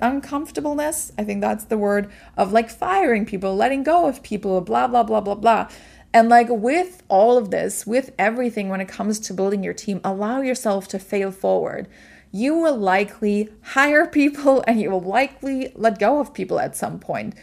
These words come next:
And that's just what it is. Like I said, when I say that, I'm not saying you can't have the best motherfucking experience ever, right? Like, this is always so important for me to say because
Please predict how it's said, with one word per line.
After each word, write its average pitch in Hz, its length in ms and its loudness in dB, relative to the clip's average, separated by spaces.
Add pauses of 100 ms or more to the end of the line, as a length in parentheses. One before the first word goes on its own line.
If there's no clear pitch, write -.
(480)
And 214 500 2 (840)
that's 214 200 2
just 254 160 -2
what 247 120 6
it 330 100 6
is. 165 260 0
Like 208 160 -2
I 311 60 4
said, 190 360 2 (180)
when 196 260 0
I 269 80 2
say 190 300 0
that, 311 380 0
I'm 202 180 -6
not 320 240 -2
saying 269 320 0
you 233 160 -2
can't 233 320 -2
have 202 240 -6
the 202 80 -6
best 226 360 0
motherfucking 214 720 -2
experience 196 520 -6
ever, - 340 0 (320)
right? 214 260 6
Like, 202 120 -2
this 208 160 -10
is 240 140 -6
always 226 280 2
so 262 320 2
important 220 540 -2
for 202 160 -10
me 190 320 -4 (320)
to 226 120 2
say 262 600 -2
because 220 520 -2